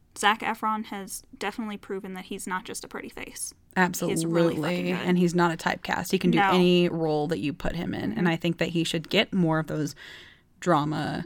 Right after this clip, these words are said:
Speaker 1: Yes.
Speaker 2: serious roles. And I think we'll see that now from him.
Speaker 1: Absolutely. Now that he's done this, Netflix at least gave him an opportunity to do something. Let's do it.
Speaker 2: Yep, exactly. So thanks for hanging out with us for this Fifth Hype episode. We hope you enjoyed the movie as well as the episode.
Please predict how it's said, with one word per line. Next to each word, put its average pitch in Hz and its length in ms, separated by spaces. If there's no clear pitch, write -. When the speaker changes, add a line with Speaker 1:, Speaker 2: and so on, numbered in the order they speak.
Speaker 1:
Yes. - 220
Speaker 2:
serious 160 540
roles. 180 320
And 180 100
I 175 60
think 185 180
we'll 180 120
see 247 240
that 170 220
now 165 300
from 160 240
him. - 320
Speaker 1:
Absolutely. 233 480
Now 208 160
that 226 80
he's 240 140
done 233 200
this, 285 280
Netflix 214 640
at - 100
least 240 260
gave 208 200
him 233 120
an 220 80
opportunity 226 520
to 240 60
do 233 140
something. 262 520
Let's - 220
do 202 120
it. - 200
Speaker 2:
Yep, 233 200
exactly. 220 480
So - 120
thanks 277 200
for 254 100
hanging 262 200
out 233 120
with 226 120
us 240 140
for - 80
this 233 160
Fifth 214 160
Hype 208 240
episode. 214 420
We 226 120
hope 196 180
you 220 100
enjoyed 208 340
the 180 80
movie 226 380
as 180 200
well 208 160
as 208 100
the - 120
episode. 208 460